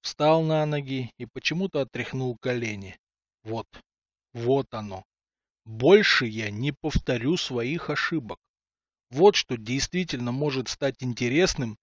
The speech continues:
в моем купированном состоянии.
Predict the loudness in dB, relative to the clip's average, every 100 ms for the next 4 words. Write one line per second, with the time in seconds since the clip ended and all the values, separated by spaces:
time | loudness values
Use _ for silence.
0 | _ _ _ 0 4 6 4 2 -8 2
1 | 6 8 6 2 0 -2 -2 0 0 0
2 | -4 -10